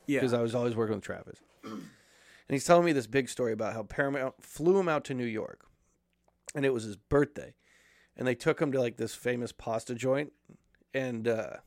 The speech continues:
Speaker 2: it was closed down just for him for his birthday. But there was one guy eating dinner in one of the tables, like, in the, in the restaurant. Who's that guy? Bobby D.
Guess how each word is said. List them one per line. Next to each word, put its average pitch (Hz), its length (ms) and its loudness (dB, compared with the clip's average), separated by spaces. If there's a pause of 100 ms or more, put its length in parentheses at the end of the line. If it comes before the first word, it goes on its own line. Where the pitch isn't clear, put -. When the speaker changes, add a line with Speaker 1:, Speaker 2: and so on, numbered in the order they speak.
(240)
Speaker 2:
it 131 80 -6
was 123 160 -4
closed 143 480 -2
down 113 320 -4
just 117 380 -2
for 117 220 -4
him 113 280 -6
for 123 280 0
his 117 180 -4
birthday. 120 500 -2 (1300)
But 120 160 0
there 135 100 6
was 113 160 0
one 151 300 4
guy 127 220 6
eating 117 420 -2
dinner 104 420 -8 (580)
in 127 520 0
one 135 160 -2
of 123 80 -2
the 110 80 -4
tables, 113 520 -2
like, 104 200 -6
in 117 160 -8
the, 110 240 -4
in 113 80 -10
the 104 80 -8
restaurant. 104 480 -6
Who's 123 160 -4
that 110 180 -4
guy? 87 220 -10 (2000)
Bobby 101 280 0
D. 80 260 -8